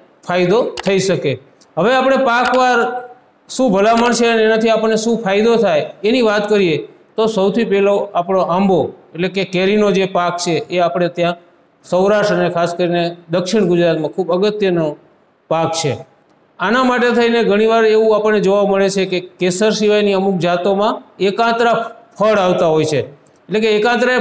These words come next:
ફાલે છે. તો આ વસ્તુ ન બને અને એને અટકાવવા માટે નિયમિત ફલન થાય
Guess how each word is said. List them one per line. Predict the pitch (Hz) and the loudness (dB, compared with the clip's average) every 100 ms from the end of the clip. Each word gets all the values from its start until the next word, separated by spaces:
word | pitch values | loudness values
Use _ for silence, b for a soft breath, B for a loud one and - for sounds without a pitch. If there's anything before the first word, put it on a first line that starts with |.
| - | 0
ફાલે | 202 196 180 | 0 2 0
છે. | 147 127 - _ _ _ _ | 0 -4 -8 _ _ _ _
તો | 214 220 180 190 | 0 0 0 -2
આ | 247 262 | 0 2
વસ્તુ | 262 262 247 | 2 0 2
ન | 233 233 | 2 2
બને | 247 233 226 | 2 2 0
અને | 214 220 220 | 0 0 0
એને | 226 196 | 0 -2
અટકાવવા | 208 233 233 214 | 0 2 2 2
માટે | 185 165 139 | 0 -2 -2
નિયમિત | 175 208 220 220 | 0 0 0 -2
ફલન | 196 202 226 226 | 0 2 2 2
થાય | 196 123 | 0 -2